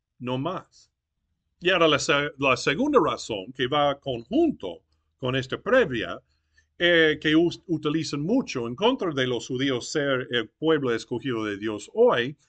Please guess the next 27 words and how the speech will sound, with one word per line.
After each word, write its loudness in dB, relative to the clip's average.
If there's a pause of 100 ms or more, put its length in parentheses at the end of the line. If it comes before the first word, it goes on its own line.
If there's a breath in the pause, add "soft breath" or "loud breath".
(500)
es 2
que -2
no 0
solo 0
por 0
la -2
maldad 4
por -4
lo 0
general 2
en -4
la -6
nación -6
de -6
Israel, -6
sino -8
que -2
los -2
judíos 0
atacan 2
a 0
los -2
cristianos -4
y -8
persiguen -2
a -2
ellos, -12